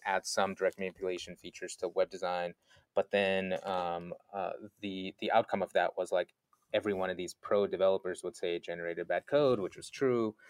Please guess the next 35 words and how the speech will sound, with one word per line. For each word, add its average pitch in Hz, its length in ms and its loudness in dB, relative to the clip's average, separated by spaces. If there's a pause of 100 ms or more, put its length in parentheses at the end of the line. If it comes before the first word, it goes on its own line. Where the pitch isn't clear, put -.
(280)
Um, 92 300 2 (100)
and 95 160 0
it 92 80 -4
sort 104 200 2
of, 92 60 4
like, 92 260 2
became 98 420 -2
kind 92 180 -4
of 87 60 -4
a 87 40 -2
self-fulfilling 92 540 0
prophecy 87 460 0
where, 87 380 2 (420)
uh, 90 260 0
because 101 240 0
most 98 200 0
of - 40 -14
the 92 120 2
experts 101 440 0
thought 90 340 4
that, 87 240 4 (220)
um, 87 460 -4
it, 101 220 -6
you 101 180 -8
couldn't 98 220 2
actually 92 240 -4
do 95 120 -8
professional - 460 -4
work 147 220 6
with 110 100 4
it, 95 180 4 (320)
nobody 101 440 4
new 107 460 4
would 95 200 0
start, 92 340 4